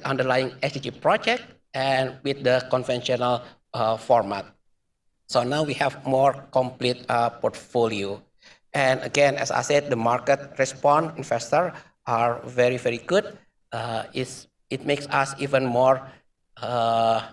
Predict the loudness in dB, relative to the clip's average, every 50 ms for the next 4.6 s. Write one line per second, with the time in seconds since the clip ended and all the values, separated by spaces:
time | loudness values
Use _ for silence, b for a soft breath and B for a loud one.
0 | -20 _ _ _ _ _ _ _ -2 0 0 0 0 2 0 0 0 -2 -4 -4
1 | -4 -16 -20 _ _ _ _ _ _ -8 -2 4 6 8 8 8 6 4 0 B
2 | B B B B -2 0 2 2 2 2 2 2 2 0 -2 -4 -10 -16 _ _
3 | _ -10 -6 -4 -2 0 0 -2 -2 -4 -8 -10 _ 0 0 0 0 0 0 0
4 | 2 0 0 -2 -4 -10 -14 _ _ -14 -14 -14